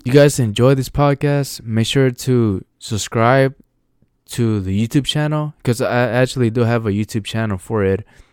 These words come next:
It is called The Rated C Podcast. Or also follow it wherever it is you're listening to it. If you're listening to it on Spotify or iTunes,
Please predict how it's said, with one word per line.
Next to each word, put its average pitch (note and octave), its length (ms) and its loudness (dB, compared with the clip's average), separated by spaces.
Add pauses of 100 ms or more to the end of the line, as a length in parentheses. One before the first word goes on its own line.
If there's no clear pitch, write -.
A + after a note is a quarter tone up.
(160)
It A2+ 120 -4
is A2+ 160 -2
called A#2+ 500 -4
The G2+ 100 -2
Rated A2 240 2
C A2+ 160 -4
Podcast. A2+ 760 -4 (1500)
Or G#2+ 220 0
also C3+ 380 0
follow C#3 440 2
it A#2 240 2
wherever A2+ 420 2
it B2+ 80 2
is B2 180 -4
you're A2+ 100 -2
listening A#2 420 -2
to G#2 220 -2
it. G2+ 220 0 (300)
If G2+ 140 -4
you're G#2+ 100 0
listening A#2 400 2
to A2+ 160 -2
it A2+ 120 2
on G2+ 120 0
Spotify A#2 1120 0 (320)
or F2+ 440 -4 (120)
iTunes, B2 800 -4